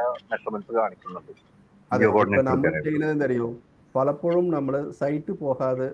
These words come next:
Speaker 2: Google Earth എടുത്തിട്ട് അതിൽ നിന്ന് കോർഡിനേറ്റ്സ് ടൈപ്പ് ചെയ്ത് നമ്മൾ ഈ സ-, പ്ലാനിലേക്ക് വെക്കാറുണ്ട്. So you are, you are losing your credibility. You are all professionals. ഇപ്പം basically I am also civil engineer. ഓക്കെ, അപ്പൊ ഒരു പ്ലാൻ വരയ്ക്കുമ്പോൾ ആ കോർഡിനേറ്റ്സ് നമ്മൾ ഇട്ട് കഴിഞ്ഞാൽ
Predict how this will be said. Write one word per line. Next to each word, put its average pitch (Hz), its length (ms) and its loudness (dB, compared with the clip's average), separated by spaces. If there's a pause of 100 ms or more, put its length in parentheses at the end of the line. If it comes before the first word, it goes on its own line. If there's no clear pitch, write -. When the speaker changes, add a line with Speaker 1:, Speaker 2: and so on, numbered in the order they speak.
(120)
Speaker 2:
Google 147 300 -2
Earth 151 140 -4
എടുത്തിട്ട് 131 560 -4
അതിൽ 139 180 -2
നിന്ന് 165 120 -2
കോർഡിനേറ്റ്സ് 139 560 -2
ടൈപ്പ് 131 240 -4
ചെയ്ത് 131 380 -4
നമ്മൾ 131 340 -2 (180)
ഈ 139 140 -4
സ-, 139 160 -8
പ്ലാനിലേക്ക് 131 680 0
വെക്കാറുണ്ട്. 120 480 -4 (580)
So 180 80 6
you 170 160 6
are, 196 180 2
you 160 140 0
are 190 160 2
losing 175 420 -2
your 170 160 0
credibility. 143 600 -6
You - 360 -10
are 160 100 4
all 180 100 4
professionals. 143 580 -8 (640)
ഇപ്പം 131 300 -2 (180)
basically 151 340 -2
I 160 160 0
am 165 60 -2
also 160 160 -4
civil 139 280 -6
engineer. 110 300 -8 (120)
ഓക്കെ, 117 280 -6 (440)
അപ്പൊ 202 200 -4
ഒരു 202 60 0
പ്ലാൻ 202 480 -2
വരയ്ക്കുമ്പോൾ 160 600 -2 (340)
ആ 156 140 -2
കോർഡിനേറ്റ്സ് 151 640 -2
നമ്മൾ 156 380 -4
ഇട്ട് 151 340 -6
കഴിഞ്ഞാൽ 151 540 -2